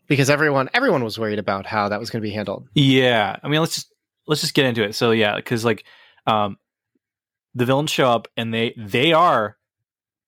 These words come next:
Speaker 2: it's Dafoe from Maguire. It's, yeah, these are not variants. These are the characters. And it actually addresses my exact concerns that I've voiced multiple times, where they didn't, in my opinion,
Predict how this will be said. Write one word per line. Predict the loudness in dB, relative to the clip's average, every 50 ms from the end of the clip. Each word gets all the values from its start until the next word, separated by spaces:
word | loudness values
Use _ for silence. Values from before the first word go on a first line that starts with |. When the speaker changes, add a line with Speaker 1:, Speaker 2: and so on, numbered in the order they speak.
| _ _ _ _ -20 -14 -12 -10
Speaker 2:
it's | -10 -8 -6
Dafoe | -4 -2 -2 -2 -2 0 0 2 4 4 2 2 0 -2 -6 -14
from | _ -4 -2 -2 -2
Maguire. | -2 0 2 2 2 2 0 0
It's, | -2 -4 -4 -6 -8 -4 -2
yeah, | 0 0 0
these | -2 -2 -2 0 0
are | 0
not | 0 0 0 -2
variants. | -2 -2 -2 -2 0 -2 -2 -4 -6 -8 -12
These | -12 -4 0 2 2 4 4 2
are | 2
the | 0 0
characters. | -2 0 0 2 0 0 0 0 0 0 0 -2 -4 -6 -4
And | -2 -2
it | -2 -2 0
actually | -2 -2 -2 -2 -2 0 0
addresses | 2 2 2 0 0 -2 -4
my | -4 -2 -4
exact | -4 -4 -4 -2 0 0 0 0 -2
concerns | -6 -6 -4 -4 -4 -4 -4 -6
that | -4 -4
I've | -2 -2 -2
voiced | -2 -2 -2 -2 -2
multiple | -4 -6 -4 -4 -4
times, | -2 -2 -2 -2 -2 -4 -6
where | -8 -8 -8 -10 -14 -20 -20 -20 _ _ -8
they | -4 -2
didn't, | 0 2 2 0 0 -4 -6 -10 _ _ _ _
in | -4 -2
my | 2 2 2 2
opinion, | 0 0 0 0 0 2 2 0 0 -2 -4